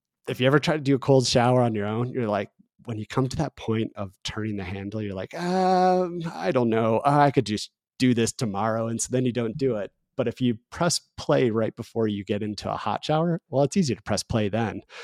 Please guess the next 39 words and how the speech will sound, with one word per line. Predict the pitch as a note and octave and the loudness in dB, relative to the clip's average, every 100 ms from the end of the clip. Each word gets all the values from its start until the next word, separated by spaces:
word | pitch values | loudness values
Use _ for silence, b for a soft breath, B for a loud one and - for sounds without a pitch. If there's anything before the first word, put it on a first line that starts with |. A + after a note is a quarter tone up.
| B B B - | B B B -2
And | C3 | 2
then | C#3 | 4
when | C3+ | 4
you | A#2+ | 4
have | B2 A#2 | 2 2
someone | B2+ A#2 G#2+ | 2 0 -2
who's | G#2 G2+ - | -4 -6 -6
been | A2 G#2 | -6 -4
talking | - A#2 A2 A2 G2+ | -2 0 0 -4 -4
to | G#2+ | -6
you | |
and | G#2 | -6
giving | G#2 G#2+ G2+ | -4 -4 -4
you | G2 | -6
a | G2 | -2
countdown, | - A#2 - - G2 F#2+ G2+ - _ _ _ | 0 0 -2 -2 -2 -2 -6 -10 _ _ _
it's | A#2+ A#2 - A#2+ | -6 -4 -6 4
really | C#3 A#2+ | 4 4
hard | G#2+ A#2 A2+ | 2 0 10
<laughs> | A#2+ - - C3+ _ D3 C3 | 10 10 2 -2 _ 0 0
to | - A2+ | -6 -4
chicken | - C3 B2+ | -2 2 2
out | A#2 A#2+ | 2 0
at | A#2+ | 0
that | G#2+ A#2 - | 0 -2 0
point. | C#3+ D#3 - B B B B | 0 0 -2 B B B B
And | A#2+ A2 | -6 0
someone's | B2 A#2 | 0 2
like, | A2 G#2+ | 0 0
"All | A#2+ | 6
right, | C#3+ G#2+ | 6 4
you | A#2+ | -2
have | A#2 | 2
ten | B2 A#2+ | 2 2
seconds." | C3+ A#2+ A2 G2 | 0 0 -2 -4
And | G#2+ | -8
you're | G#2 | -8
like, | G2+ G#2 | -6 -8
"Oh, | G#2 | -8